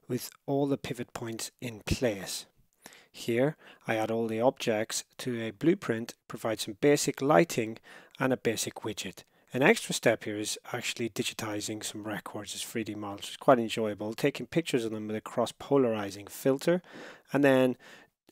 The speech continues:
doing some cloning in Photoshop to create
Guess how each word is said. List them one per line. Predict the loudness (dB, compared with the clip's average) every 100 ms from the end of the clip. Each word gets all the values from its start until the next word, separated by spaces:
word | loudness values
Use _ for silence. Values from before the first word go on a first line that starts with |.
| _
doing | 2 4 2
some | -2 -2 -2 -2 -6 -10 -12
cloning | -4 -2 -2 -4 -6
in | -8
Photoshop | -8 -8 -6 -4 -4 -6 -8
to | -10 -12 -16 -8
create | -4 -4 -6